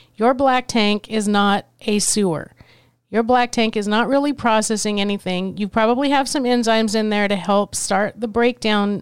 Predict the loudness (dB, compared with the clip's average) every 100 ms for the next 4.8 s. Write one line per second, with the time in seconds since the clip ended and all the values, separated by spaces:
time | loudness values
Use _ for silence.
0 | -8 -2 0 2 2 0 0 -6 -10 _
1 | _ _ 0 2 2 0 -6 -4 -4 -2
2 | 0 0 2 -2 0 2 4 2 0 -2
3 | -4 -6 -2 -2 0 -2 -2 0 0 -2
4 | -2 -2 -2 -4 -6 -6 -8